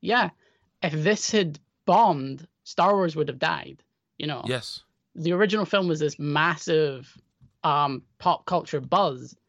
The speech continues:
Speaker 1: but I think it was only really the success of this film that kept it going and kind of took it out of it being, you know, this late seventies space opera fad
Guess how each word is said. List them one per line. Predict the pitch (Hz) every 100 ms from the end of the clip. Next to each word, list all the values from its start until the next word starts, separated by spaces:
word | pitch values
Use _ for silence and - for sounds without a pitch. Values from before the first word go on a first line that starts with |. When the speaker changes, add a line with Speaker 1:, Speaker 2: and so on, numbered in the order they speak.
| _
Speaker 1:
but | - 151
I |
think | 202 190
it |
was | 175 175
only | 180 151
really | 147 175 165
the | 151
success | 151 135 - 156 165
of |
this | 139 -
film | 151 131
that | - _ _ _ _ _ -
kept | - 165 -
it | 156 156
going | 170 185 233 247 233 -
and | 175 170
kind | - 185 175
of | 156 _ _ _ -
took | - 165
it | -
out | - 180
of | 175 156
it | 147 151
being, | 160 160 165 147 143 - _ _ _ _
you | - 160
know, | 160
this | 143 143 156
late | 156 151
seventies | - 180 160 156 165 151 143 143 - _
space | - - 156 147
opera | 156 147 143 -
fad | 175 170 135 127 135